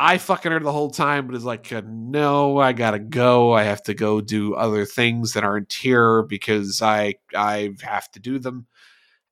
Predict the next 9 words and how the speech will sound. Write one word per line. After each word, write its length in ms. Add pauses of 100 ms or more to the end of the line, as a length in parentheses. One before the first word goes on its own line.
And 480 (120)
on 220
their 120
way 200
out, 480 (240)
wouldn't 380
you 60
know 260
it, 160